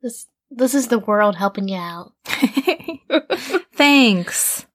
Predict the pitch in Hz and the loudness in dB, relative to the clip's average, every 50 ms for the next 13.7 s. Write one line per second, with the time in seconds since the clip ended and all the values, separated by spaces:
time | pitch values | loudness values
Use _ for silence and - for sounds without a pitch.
0 | _ _ _ _ _ _ _ _ _ _ - _ _ _ _ _ _ - 220 214 | _ _ _ _ _ _ _ _ _ _ -20 _ _ _ _ _ _ -2 -2 0
1 | - 226 240 254 - - - 208 185 185 180 180 180 180 185 190 233 254 202 - | 2 2 2 2 0 -4 -8 -8 -8 -8 -8 -10 -10 -6 -2 2 2 2 2 0
2 | 240 247 254 240 214 202 208 226 226 _ - - - - - - _ _ _ _ | -4 -6 -6 -6 -6 -10 -12 -18 -20 _ -18 -18 -18 -18 -20 -20 _ _ _ _
3 | _ _ _ - - - - - - - _ _ _ _ _ _ _ _ _ _ | _ _ _ -18 -18 -16 -18 -18 -20 -20 _ _ _ _ _ _ _ _ _ _
4 | _ - 220 220 214 208 - - 254 311 403 453 392 330 285 254 - 214 208 196 | _ -4 -4 -2 -2 -6 -2 -2 0 2 2 4 4 4 4 4 4 2 2 2
5 | 185 185 185 175 - - 190 185 185 185 185 180 180 180 180 185 180 180 180 - | 0 -2 -6 -6 -4 -4 -4 -4 -4 -4 -6 -4 -4 -4 -4 -4 -8 -8 -8 -8
6 | 196 190 185 185 180 185 185 196 254 262 247 233 214 214 - 196 190 185 190 185 | -6 -6 -4 -4 -4 -4 -2 2 4 4 6 6 4 2 0 -4 -6 -4 -6 -8
7 | 170 _ _ - 214 202 190 - 196 190 185 185 180 185 185 190 185 _ _ _ | -10 _ _ -6 -6 -6 -4 -4 -6 -6 -6 -6 -6 -6 -8 -10 -12 _ _ _
8 | _ - 226 220 214 220 220 220 220 - - - 226 226 220 226 220 _ _ _ | _ -10 -10 -10 -8 -8 -10 -10 -10 -12 -8 -6 -6 -6 -6 -6 -10 _ _ _
9 | _ _ _ _ _ _ _ _ _ _ - - - _ _ - - 339 311 - | _ _ _ _ _ _ _ _ _ _ -20 -20 -20 _ _ -2 0 0 0 2
10 | - 220 214 214 196 190 - - 202 185 - 190 - - - 202 196 190 190 - | 0 2 4 4 4 4 2 0 -2 -2 -2 -4 -6 -2 -2 0 0 0 0 -2
11 | 208 190 - 202 190 180 180 185 - 196 190 - 208 202 202 180 185 190 196 190 | -4 -4 -2 0 0 0 0 -2 -4 -6 -4 -2 -2 0 0 0 0 -2 -2 -4
12 | - - 202 214 233 - _ _ _ _ _ _ _ _ - 226 196 190 190 190 | -4 -2 -2 -2 -2 -4 _ _ _ _ _ _ _ _ -14 -10 -10 -10 -10 -12
13 | 190 _ _ _ _ _ - 214 - 247 247 240 233 | -16 _ _ _ _ _ -10 -2 0 0 0 0 -2